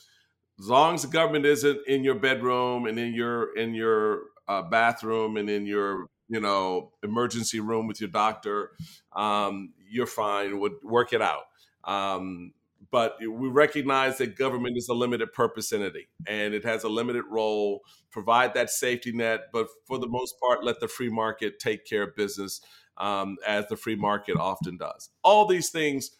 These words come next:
I think, resonate with, with a lot of people out there. The question is, how do you galvanize it, Rick, and make it, um, realizable for people in their everyday lives as they deal with, oh, gas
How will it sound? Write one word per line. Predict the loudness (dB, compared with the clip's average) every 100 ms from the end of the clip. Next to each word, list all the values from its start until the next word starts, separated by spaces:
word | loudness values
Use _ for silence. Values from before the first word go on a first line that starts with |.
| _
I | -2
think, | 0 -2 0
resonate | 0 0 -2 -2 -2
with, | -6 -10 _
with | -6 -6 -6
a | -2
lot | 0 2
of | 0
people | -4 -10 -4 -6
out | -6
there. | -10 -18 _ _ _ _ _
The | -2 0
question | 4 4 4 0 0
is, | 0
how | 2 2 2
do |
you | -2 -6
galvanize | -2 2 2 2 0 -2 -2 -4
it, | -6 -4
Rick, | -4 -4 -4
and | -6 -2
make | -4 -4 -6
it, | -6 _ _ _ _ -4
um, | -2 0 0 -4 -8 -10 _ -20 -20 -6
realizable | 0 2 4 6 4 2 -2 -4
for | -6 -12
people | -10 -10 -8 -6 -4 -4 -8 _ _
in | -4 0
their | 0
everyday | 0 0 0 0 0
lives | 0 0 -2 -4 -6
as | -6
they | -2 -2
deal | -2 0 2 2
with, | 2 0
oh, | 0 -2 -2
gas | -2 -2 -4